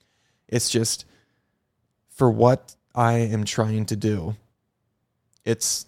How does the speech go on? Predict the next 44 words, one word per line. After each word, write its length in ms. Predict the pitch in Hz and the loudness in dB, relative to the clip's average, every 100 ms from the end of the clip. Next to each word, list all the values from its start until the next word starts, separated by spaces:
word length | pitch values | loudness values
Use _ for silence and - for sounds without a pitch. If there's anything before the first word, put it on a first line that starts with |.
| - | -6
not 280 | 123 117 - | -2 -2 -4
the 60 | |
place 320 | 123 120 113 - | -8 -6 -4 -4
to, 240 | 113 101 | -6 -6
to 100 | 113 | -8
build 260 | 110 110 107 | -4 -4 -4
it 80 | |
up. 120 | 104 131 | -4 2
It 20 | |
might 160 | 151 | 4
be 60 | 175 | 4
the 120 | 160 | 0
place 240 | - 147 - | 0 0 0
to 80 | 139 | -2
enjoy 340 | 113 110 123 | 0 2 2
it 80 | 113 | 2
once 140 | 113 | -4
I 80 | 117 | -2
have 160 | 113 107 | 0 -2
it 100 | - | -6
built. 300 | 98 82 - _ _ _ _ _ _ _ _ _ _ - | -10 -10 -18 _ _ _ _ _ _ _ _ _ _ -10
But 160 | 113 110 | -4 2
while, 420 | 117 117 120 - - - - _ | 6 8 6 4 -18 -20 -20 _
while 160 | - 120 | 0 2
building 360 | - 117 120 117 | 4 2 2 0
everything, 440 | 110 110 113 113 | -2 0 -2 -2
it's, 460 | 110 107 - - - _ _ _ _ _ _ _ _ _ _ _ _ _ _ | -2 -4 -4 -6 -6 _ _ _ _ _ _ _ _ _ _ _ _ _ _
I, 280 | 110 - - | -8 -8 -8
I, 640 | - - - - - - 127 - | -10 -10 -10 -14 -18 -12 -12 -10
I 60 | 123 | -2
don't 220 | 123 120 | -2 -2
think 140 | 123 | -2
it's 120 | 123 | 0
it, 140 | 170 - | 0 4
dog. 280 | 117 113 120 | 4 6 4
I 120 | 127 | 0
simply 380 | - 165 151 151 | 2 0 2 2
don't 200 | 151 143 | 4 4
think 180 | 156 151 | 2 2
it's, 220 | - - | 0 -4
it's 200 | 139 - | -4 -2
the 80 | 143 | 2
guy. 460 | 123 151 147 110 - | 2 2 2 0 0
It's, 360 | 120 - - | -2 -2 -8